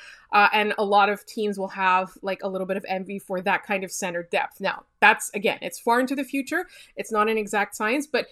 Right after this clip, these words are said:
if you're asking our opinion, I personally think that he could reach Nick Suzuki, but I feel like Nick Suzuki is going to surprise us and be a, a superstar, like, a superstar. And, and I just,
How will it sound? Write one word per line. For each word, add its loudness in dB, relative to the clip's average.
if -2
you're 0
asking 2
our 2
opinion, 0
I 6
personally 0
think -2
that 2
he -8
could -2
reach -4
Nick 0
Suzuki, -6
but -4
I 0
feel 0
like 0
Nick -6
Suzuki -8
is -10
going -6
to -6
surprise 4
us 0
and -4
be -4
a, -4
a 2
superstar, -6
like, 0
a 2
superstar. -6
And, 0
and 2
I 6
just, 0